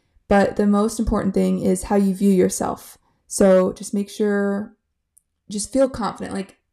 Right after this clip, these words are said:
fake it until you make it, like I said before. Um, and as you go out into the world, you might not be the funniest or the smartest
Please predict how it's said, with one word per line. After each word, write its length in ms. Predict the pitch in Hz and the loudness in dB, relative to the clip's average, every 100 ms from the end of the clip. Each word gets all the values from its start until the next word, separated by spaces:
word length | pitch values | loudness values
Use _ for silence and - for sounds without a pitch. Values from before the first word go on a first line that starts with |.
| _ _ | _ _
fake 220 | - 202 226 | -4 -2 0
it 60 | |
until 180 | 208 214 | 0 0
you 60 | 202 | -2
make 220 | 170 - | -4 -8
it, 80 | - | -10
like 160 | - | -6
I 40 | 202 | -4
said 180 | 196 190 | -4 -4
before. 460 | 196 - - - _ _ _ _ _ - | -6 -6 -8 -8 _ _ _ _ _ -6
Um, 320 | - - - - | -4 -2 -4 0
and 100 | 208 | 2
as 160 | 208 | 4
you 60 | 214 | 4
go 140 | 214 | 4
out 140 | 208 214 | 4 4
into 120 | 214 | 2
the 100 | 214 | 0
world, 380 | 220 214 220 220 | 2 0 -2 -4
you 140 | 214 233 | 0 2
might 200 | 247 247 | 2 0
not 180 | 247 | -2
be 80 | - | -2
the 100 | 262 | -2
funniest 600 | 262 202 196 196 208 - | 0 0 0 -2 -4 -8
or 300 | - 190 196 | -4 0 0
the 100 | 214 | -2
smartest 640 | - 220 196 196 202 - | -6 -4 -2 -2 -4 -12